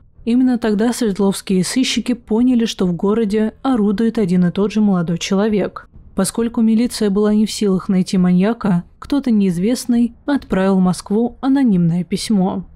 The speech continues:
Наркому внутренних дел товарищу Берия. "Довожу до вашего сведения, что свердловская милиция при попустительстве партийного руководства уже год не может обезвредить тайного врага народа,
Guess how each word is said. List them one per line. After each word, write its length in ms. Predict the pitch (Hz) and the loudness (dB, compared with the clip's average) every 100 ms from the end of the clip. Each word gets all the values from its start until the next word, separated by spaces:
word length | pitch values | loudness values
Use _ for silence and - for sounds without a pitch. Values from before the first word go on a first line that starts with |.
| - - 196 | -20 -8 -2
Наркому 540 | 190 180 226 240 254 | 0 0 0 2 2
внутренних 560 | 208 190 196 185 180 170 | 2 0 0 0 2 0
дел 240 | 226 254 | 0 -2
товарищу 580 | 247 247 190 170 - 208 | -2 0 0 -2 -4 -4
Берия. 540 | 185 214 180 180 190 - - | -2 0 0 0 -4 -8 -6
"Довожу 440 | 240 233 226 226 269 | -2 0 0 0 0
до 140 | 202 | 2
вашего 340 | 190 185 185 180 | 0 0 0 -2
сведения, 540 | - 208 226 214 180 | 0 -2 0 2 0
что 220 | - 262 | 0 -4
свердловская 640 | 254 254 214 190 - 190 180 | -4 -4 -2 -2 -2 0 2
милиция 640 | 170 180 247 - 180 170 - | 2 2 -2 -2 0 0 -2
при 140 | 254 | -4
попустительстве 800 | 262 240 220 - 196 202 160 196 | -2 -2 -4 -4 -2 -2 -4 -4
партийного 600 | 185 240 226 214 180 180 | -4 -4 -2 0 0 0
руководства 760 | 185 - 180 240 - - 233 240 - - | -2 -2 -2 -2 -4 -4 -2 -2 -4 -4
уже 280 | 269 262 | -2 -2
год 360 | 220 180 247 - | -2 -2 -2 -2
не 80 | 196 | 0
может 400 | 185 208 214 247 | 2 0 -2 -2
обезвредить 680 | 220 196 185 190 185 220 | 0 0 0 0 0 -4
тайного 460 | - 196 180 170 175 | -2 0 2 2 0
врага 300 | 175 170 180 | 0 0 0
народа, 580 | 180 208 233 170 202 | 0 0 0 0 -2